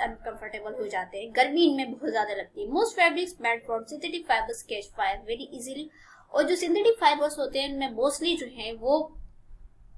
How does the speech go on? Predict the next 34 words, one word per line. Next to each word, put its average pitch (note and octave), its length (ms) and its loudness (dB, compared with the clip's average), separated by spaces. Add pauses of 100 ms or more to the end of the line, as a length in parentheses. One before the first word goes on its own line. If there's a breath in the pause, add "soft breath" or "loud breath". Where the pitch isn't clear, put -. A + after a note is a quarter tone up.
बहुत C#4 500 0
ज्यादा, B3+ 420 6
बहुत A#3+ 300 -8
जल्दी C#4+ 320 4
से, B3+ 260 0 (380 loud breath)
अ, A3 300 8 (840)
fire A#3 220 8
को A#3 140 -2
caught A3+ 260 2
कर A3+ 100 -2
लेते A3 260 -4
हैं, A3 80 4
आग A3 160 2
लग A#3 140 -6
जाती A3 300 -2
है A3 60 -6
उनमें। A3 200 -8
Therefore F4 360 2
it's D4+ 300 -8
dangerous B3+ 320 0
to B3 120 -8
wear A3+ 300 2
them A3 200 -6
near A3+ 280 -6
a A3 120 0 (120)
source A3+ 240 -4
of A3+ 160 -2
fire। F#3 240 -2
इसी - 160 -12
वजह A3+ 200 2
से A3+ 160 -4
इनको G3+ 300 -10
जो G3+ 120 -10
है C4+ 240 -4